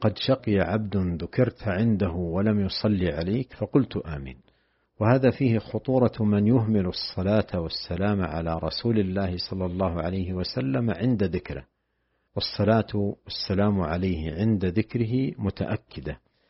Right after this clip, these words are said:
لأن ذكره يكون ببيان سننه وشرح أحاديثه العظيمة التي فيها صلاح الناس ورفعتهم في الدنيا والآخرة. أفيكفي المسلم أن يسمع هذا الخير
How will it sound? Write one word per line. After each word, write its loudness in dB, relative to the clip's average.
لأن 4
ذكره 2
يكون 2
ببيان 4
سننه 0
وشرح -2
أحاديثه 0
العظيمة 0
التي -6
فيها -2
صلاح -2
الناس 0
ورفعتهم 2
في -4
الدنيا 4
والآخرة. -8
أفيكفي 4
المسلم 2
أن -2
يسمع 0
هذا 0
الخير -2